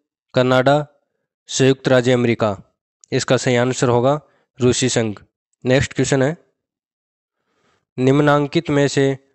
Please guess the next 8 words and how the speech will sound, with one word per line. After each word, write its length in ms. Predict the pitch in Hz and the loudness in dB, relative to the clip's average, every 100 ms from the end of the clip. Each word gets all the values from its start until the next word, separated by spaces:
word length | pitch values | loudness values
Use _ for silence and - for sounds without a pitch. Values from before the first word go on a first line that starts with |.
| _ _ _ _ _ - | _ _ _ _ _ 0
कौन 300 | 139 156 147 | 2 2 2
देश 240 | 143 143 | 2 0
कोयले 400 | - 131 131 131 | -2 0 2 0
का 500 | 127 131 131 127 _ _ _ - | 0 0 -2 -6 _ _ _ -8
सबसे 360 | - 127 147 | -4 -2 -2
बड़ा 220 | 131 131 | 0 2
उत्पादक 520 | 127 - 123 120 123 120 | 2 2 0 0 0 -2
है? 360 | 110 101 _ | -4 -6 _